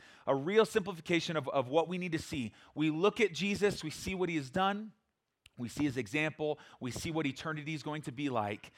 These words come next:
Therefore, the proper response is we obey.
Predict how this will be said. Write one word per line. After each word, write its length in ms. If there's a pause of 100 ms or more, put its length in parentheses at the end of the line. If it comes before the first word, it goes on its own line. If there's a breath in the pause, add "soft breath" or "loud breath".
(240 loud breath)
Therefore, 920
the 100
proper 600
response 800
is 460 (300 soft breath)
we 180
obey. 460